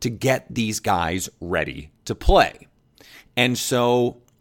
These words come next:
that attention to those young players and,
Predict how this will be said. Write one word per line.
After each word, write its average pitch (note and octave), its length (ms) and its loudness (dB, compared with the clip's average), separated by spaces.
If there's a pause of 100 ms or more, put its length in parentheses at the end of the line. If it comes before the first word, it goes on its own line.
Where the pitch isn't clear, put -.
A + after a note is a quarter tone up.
(160)
that B2+ 460 0
attention A2 840 -6 (420)
to C#3+ 120 0
those A#2+ 240 2
young G#2+ 220 0
players F2 540 -4
and, A2 200 -4